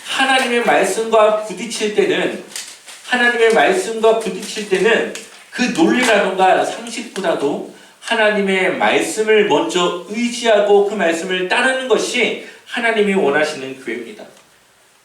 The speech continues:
왜 수많은 교회들이 무너지고 있을까요? 왜 그렇게 많은 교회들이 있지만 그 교회들이 바로 서지 못하고 있을까요?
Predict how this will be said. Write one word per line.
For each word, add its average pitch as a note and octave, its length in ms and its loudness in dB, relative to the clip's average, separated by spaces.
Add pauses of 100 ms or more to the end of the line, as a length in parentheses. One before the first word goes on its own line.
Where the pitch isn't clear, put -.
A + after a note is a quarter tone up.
왜 G3 200 4
수많은 A#3 480 -4
교회들이 F#3+ 520 2
무너지고 D3 580 -6
있을까요? - 480 -10 (880)
왜 A#3 160 -4
그렇게 B3+ 300 -4
많은 G#3+ 340 2
교회들이 A#3+ 440 -4
있지만 G#3 640 2
그 G#3 260 -4
교회들이 F3+ 680 2
바로 D#3+ 300 0
서지 G3 280 -4
못하고 D3+ 420 -6
있을까요? - 480 -10